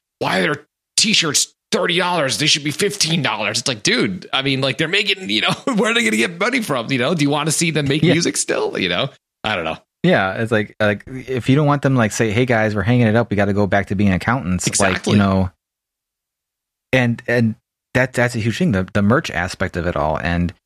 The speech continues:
Speaker 2: I think, you know, I don't know how records play into this, but I feel like the embracing of records and even tapes now.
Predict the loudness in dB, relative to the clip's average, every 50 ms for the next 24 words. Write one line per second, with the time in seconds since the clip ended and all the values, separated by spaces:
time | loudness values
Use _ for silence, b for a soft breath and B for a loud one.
0 | _ _ _ _ _ _ _ _ _ -2 -2 -2 0 2 2 2 4 2 0 -4
1 | -12 _ _ _ _ _ _ _ _ _ _ _ _ _ 2 2 2 4 2 2
2 | 0 0 -2 -4 -8 _ _ _ 0 0 2 2 2 2 2 2 2 2 2 2
3 | 0 0 -2 -4 -10 _ _ _ _ _ _ _ 0 2 2 0 2 0 -2 -2
4 | -2 -6 -2 0 2 4 4 4 4 2 2 2 2 0 0 -2 -4 -4 -6 -8
5 | -12 _ _ _ _ _ _ _ _ _ _ _ _ _ _ _ _ _ _ _
6 | _ 0 0 2 2 0 -4 -6 _ -4 -4 -4 -4 -10 _ 2 4 4 4 4
7 | 2 2 2 0 -2 -4 _ _ _ _ _ _ _ _ _ _ _ _ _ _
8 | -6 0 2 2 4 4 2 2 2 2 2 2 2 2 0 0 0 -2 0 0
9 | 2 2 2 0 0 -2 -2 -2 -4 -8 -12 _ _ _ -2 -2 -2 0 0 0
10 | 0 0 0 0 0 -4 -6 -6 _ -2 0 0 0 0 -2 0 0 2 2 2
11 | 2 2 0 0 0 0 -2 -2 -2 -4 -4